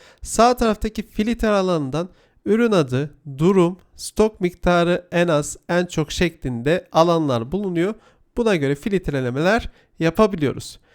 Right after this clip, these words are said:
Şimdi ürün ekle butonuna tıkladığımızda bir ürün ekle penceresi gelecektir. Burada örnek bir ürün girelim. Örnek olarak yazıcı diyelim.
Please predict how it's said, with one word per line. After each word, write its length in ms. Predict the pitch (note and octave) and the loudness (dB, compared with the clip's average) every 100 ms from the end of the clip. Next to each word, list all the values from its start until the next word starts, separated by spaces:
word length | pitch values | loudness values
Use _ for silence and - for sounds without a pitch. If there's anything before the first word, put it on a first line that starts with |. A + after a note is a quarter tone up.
| _ - | _ -14
Şimdi 320 | - C#4 F3 - | -4 -4 -4 0
ürün 220 | B3+ C#4+ | 2 2
ekle 340 | C4 B3+ C4+ | 0 -2 -4
butonuna 360 | B3 B3 B3 A3 | -2 0 2 0
tıkladığımızda 800 | A3 A#3+ G#3 D3+ C3 C3 - G#3+ | -2 -2 -2 0 -2 -2 -2 -2
bir 120 | A#3 | -2
ürün 260 | - G#3+ G#3 | 0 0 2
ekle 260 | F#3+ - | 0 0
penceresi 560 | G#3 F#3+ F3+ E3+ D#3+ G3+ | -2 0 2 0 -2 -2
gelecektir. 680 | E3 C3 B2 G#2+ - A3+ - _ _ _ - | -2 -2 -4 -6 -6 -6 -8 _ _ _ -4
Burada 320 | C4+ G3 G3 | 2 4 4
örnek 420 | G3+ G3 G3+ F#3+ G#3+ | 4 4 4 0 -2
bir 120 | - | 0
ürün 380 | F#3+ F#3+ F#3+ - | 2 2 0 -8
girelim. 400 | D3 C3 B2 F#3+ - _ _ _ _ - | -2 0 2 0 -4 _ _ _ _ 2
Örnek 360 | F#3 F#3 F3 | 2 2 0
olarak 420 | D#3 C3+ E3+ - - _ | 2 2 0 -2 -20 _
yazıcı 600 | - F#3+ F3+ D#3+ C3+ A2+ | -2 0 0 -2 -4 -6
diyelim. 440 | - F#3+ F#3+ F3+ | -2 0 2 0